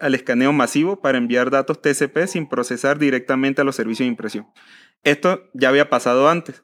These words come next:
Con la, en el año dos mil dieciocho, con las impresoras H P, mm, literal estaban en casi todas las casas.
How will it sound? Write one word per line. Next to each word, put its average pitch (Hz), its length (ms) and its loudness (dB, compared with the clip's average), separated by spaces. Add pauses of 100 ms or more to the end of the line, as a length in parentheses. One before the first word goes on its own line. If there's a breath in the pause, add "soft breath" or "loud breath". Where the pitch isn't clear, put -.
(120)
Con 127 200 0
la, 123 280 0
en 123 260 -10
el 120 200 -2
año 135 240 2
dos 131 80 0
mil 139 120 -2
dieciocho, 147 520 0
con 143 120 -2
las 131 100 -2
impresoras 127 500 -2
H 143 200 -2
P, 185 220 -4 (880 loud breath)
mm, 120 380 -2
literal 127 380 0
estaban 151 280 0
en 127 100 0
casi 139 260 -2
todas 156 260 2
las 135 160 -2
casas. 143 380 -2